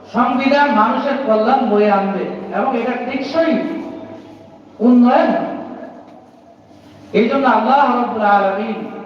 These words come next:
হযরত রাসূল আকরাম সাল্লাল্লাহু আলাইহি ওয়াসাল্লামের উপরে যে সময় কোরআন নাযিল করেছেন, তখনকার যুগকে ইতিহাসের যুগে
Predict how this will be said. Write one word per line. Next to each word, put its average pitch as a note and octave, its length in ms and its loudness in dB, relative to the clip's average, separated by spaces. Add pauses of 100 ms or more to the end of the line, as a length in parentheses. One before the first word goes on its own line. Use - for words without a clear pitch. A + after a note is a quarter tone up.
(360)
হযরত G#3+ 400 -2
রাসূল A3 460 0
আকরাম G#3+ 460 0
সাল্লাল্লাহু G#3 680 2
আলাইহি G3+ 400 -2
ওয়াসাল্লামের G#3+ 640 -4
উপরে G#3 460 -4
যে G#3+ 200 -2
সময় C#4+ 360 0
কোরআন A3+ 220 0
নাযিল G#3 420 0
করেছেন, G#3 380 -4 (460)
তখনকার C4 760 2
যুগকে A#3+ 680 -2
ইতিহাসের B3+ 760 -2
যুগে G#3 260 0